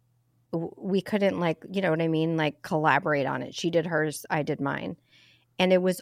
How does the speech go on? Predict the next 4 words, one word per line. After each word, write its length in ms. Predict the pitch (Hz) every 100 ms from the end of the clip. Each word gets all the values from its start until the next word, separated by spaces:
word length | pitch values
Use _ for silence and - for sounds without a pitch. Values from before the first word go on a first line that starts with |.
| -
all 480 | 180 185 185 190 -
about 920 | 185 170 160 160 151 151 - - - _ _ _ 202
mental 340 | 175 165 170
health. 580 | 170 160 226 302 _